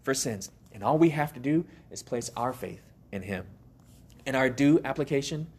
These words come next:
is to glorify God. Now again, we can use Psalm eight as our guide here. We sing praises to God because he is magnificent. We sing praises to God because of his creation. We sing praises to God because he has created us. But also,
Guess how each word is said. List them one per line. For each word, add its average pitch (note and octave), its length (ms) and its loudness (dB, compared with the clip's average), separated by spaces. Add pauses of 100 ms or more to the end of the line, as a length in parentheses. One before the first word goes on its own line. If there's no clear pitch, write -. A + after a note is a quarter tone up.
(320)
is - 120 -10
to E3 100 0
glorify A2 420 0
God. G2 340 -2 (600)
Now B2 120 6
again, C#3 320 4
we D3+ 80 2
can C#3 160 -2
use D3+ 360 2
Psalm B2+ 380 2
eight D#3+ 300 -2
as B2 120 -2
our A2+ 120 2
guide A2 340 0
here. F#2+ 240 -6 (320)
We D#3+ 80 6
sing E3+ 260 4
praises E3 460 4
to C#3+ 80 0
God B2 340 0
because D#3+ 280 0
he D3+ 100 2
is C3 140 2
magnificent. A2 640 -4 (240)
We F3 80 4
sing F3 220 4
praises F#3 480 4
to D3+ 80 0
God C3+ 280 6
because F3 260 0
of D3 100 -2
his C#3 140 0
creation. A2+ 640 -4 (200)
We D3+ 100 4
sing D#3+ 240 4
praises E3+ 400 4
to F3 80 0
God C#3+ 240 2
because D3 240 -2
he E3+ 160 -4
has D3+ 220 2
created A#2+ 640 -2
us. - 460 -8 (520)
But C3 140 2
also, C#3+ 480 6